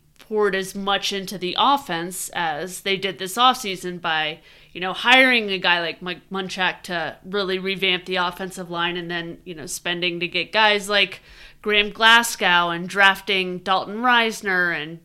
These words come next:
uh, signing Juwan James last year. And, um,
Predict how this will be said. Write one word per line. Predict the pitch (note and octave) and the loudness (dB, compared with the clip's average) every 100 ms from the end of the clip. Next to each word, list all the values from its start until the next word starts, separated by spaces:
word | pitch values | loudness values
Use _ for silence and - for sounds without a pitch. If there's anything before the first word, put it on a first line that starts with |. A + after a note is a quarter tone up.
| _ | _
uh, | - D#3 D#3 C#3 E3+ | -8 -4 -4 -6 -6
signing | - F3+ F3+ | -4 -4 -4
Juwan | F3+ F3 E3+ | -4 -4 -2
James | F3 B3+ B3 G#3+ | 4 6 4 4
last | G#3+ B3 B3 - | 6 6 4 -4
year. | G3 E3+ E3 | -2 -2 -2
And, | E3 E3 - - - - - | -6 -10 -20 -20 -20 -20 -8
um, | E3+ E3+ D3+ A#2+ - - | -4 -4 -4 -8 -16 -20